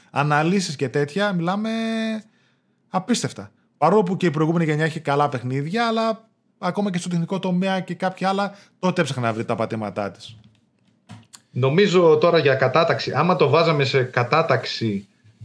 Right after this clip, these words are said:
Speaker 2: αποκλειστικά με τα exclusive, ε, το P S four θα ήταν πάνω από το P S two.
Speaker 1: Ναι, μα δεν είναι, άνετα.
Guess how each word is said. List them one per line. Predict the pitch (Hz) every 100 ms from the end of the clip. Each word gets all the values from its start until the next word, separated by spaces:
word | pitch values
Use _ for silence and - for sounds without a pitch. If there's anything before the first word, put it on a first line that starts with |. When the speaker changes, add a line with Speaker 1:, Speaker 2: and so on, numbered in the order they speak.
| - _
Speaker 2:
αποκλειστικά | - 117 120 123 107 - 127 - 160 165 127 - _ _
με | 120 117
τα | 117 113
exclusive, | - - 113 110 127 185 - _ _ _ _ _
ε, | - 127 127
το | 120 123 -
P |
S | 190 -
four | 190 196 196 175 -
θα | 185
ήταν | 185 185 170
πάνω | 175 180
από | 131
το | - 117
P |
S | 117
two. | 101 110 101 - _ _ _ _ -
Speaker 1:
Ναι, | 117 156 185 110 - _ -
μα | 185 208
δεν | 294
είναι, | 294 190 123 120 131
άνετα. | 226 254 156 101